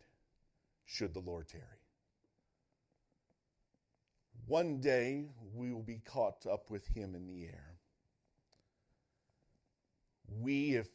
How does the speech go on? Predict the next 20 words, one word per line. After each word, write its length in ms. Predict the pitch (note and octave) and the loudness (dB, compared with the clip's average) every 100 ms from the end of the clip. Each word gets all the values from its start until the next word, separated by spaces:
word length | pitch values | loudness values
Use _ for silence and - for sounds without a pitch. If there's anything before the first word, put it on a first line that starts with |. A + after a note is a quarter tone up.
| A#2 | -6
the 60 | |
Lord 340 | B2 C3 C3 B2+ | 0 4 4 2
tarry 540 | - C3 B2+ B2 D#3+ | 4 6 6 4 2
and 180 | A#2 G#2+ | 0 -2
we 120 | A2+ | -6
breathe 360 | G#2 A#2 B2 A#2 | -4 0 0 4
our 160 | A2+ | 4
last 460 | A2+ A2 A#2 - G#2+ | 4 2 2 -2 -2
breath 320 | A#2+ A#2 A#2+ | 2 2 0
here 220 | - A#2+ A2 | -4 -2 0
on 160 | A2 | -2
this 200 | G#2+ G2 | -4 -4
earth, 400 | B2+ A#2 G2+ G2+ - _ _ _ _ _ _ _ _ _ _ - F#2 | -2 0 -2 -6 -14 _ _ _ _ _ _ _ _ _ _ -14 -8
we 120 | G#2 B2+ | -4 -2
will 280 | B2 A2+ | 0 0
be 220 | G#2+ A#2 A2+ | -2 -4 -4
resurrected. 640 | G2 G2 F2+ F2 E2 D#2+ _ - - _ _ _ _ _ _ _ _ _ _ _ _ _ _ _ _ | -2 -2 -4 -8 -8 -12 _ -20 -20 _ _ _ _ _ _ _ _ _ _ _ _ _ _ _ _
An 60 | F#2 | -20
incredible 420 | - D#3+ A2+ E2+ | -14 -10 -10 -10
thought. 320 | - C2+ - | -14 -18 -20